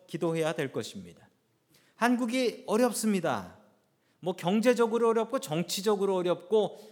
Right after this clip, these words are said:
에, 군사적으로 어렵다라는 이야기들을 합니다. 근데 저는 그런 건 관심이 없습니다.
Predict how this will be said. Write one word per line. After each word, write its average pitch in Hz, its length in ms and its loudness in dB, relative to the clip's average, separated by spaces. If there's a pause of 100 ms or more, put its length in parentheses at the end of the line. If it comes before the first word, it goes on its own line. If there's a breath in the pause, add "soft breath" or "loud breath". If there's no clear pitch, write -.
(160 loud breath)
에, 131 100 -4
군사적으로 214 720 2
어렵다라는 185 800 0
이야기들을 196 440 0
합니다. 120 640 -6 (380 soft breath)
근데 208 180 -8
저는 160 240 -6
그런 175 220 -10
건 180 160 -12
관심이 147 400 -10
없습니다. 110 580 -12